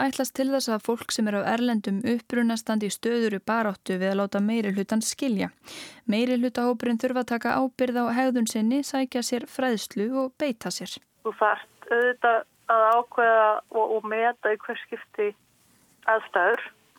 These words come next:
Speaker 2: Þú veist, það er ekki hægt að segja bara alltaf, en þetta er ákvörðun um að reyna alltaf að gera eitthvað. Skilurðu, það getur verið að skrifa svör á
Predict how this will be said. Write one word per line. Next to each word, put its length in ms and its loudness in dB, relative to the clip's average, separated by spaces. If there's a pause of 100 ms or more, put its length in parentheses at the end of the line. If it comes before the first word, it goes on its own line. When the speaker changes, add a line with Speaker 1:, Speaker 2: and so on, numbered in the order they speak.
(380)
Speaker 2:
Þú 140 -4
veist, 260 -2
það 140 0
er 100 -4
ekki 220 -4
hægt 180 -8
að 80 -12
segja 220 0
bara 160 0
alltaf, 320 -6
en 100 -8
þetta 240 -2
er 160 0
ákvörðun 560 -2 (720)
um 260 -4
að 240 2 (160)
reyna 560 -2
alltaf 640 0 (560)
að 120 -8
gera 180 0
eitthvað. 340 -10 (1120)
Skilurðu, 260 -4
það 200 -2
getur 260 -4
verið 260 2 (380)
að 100 -8
skrifa 440 0 (260)
svör 400 -4
á 200 -20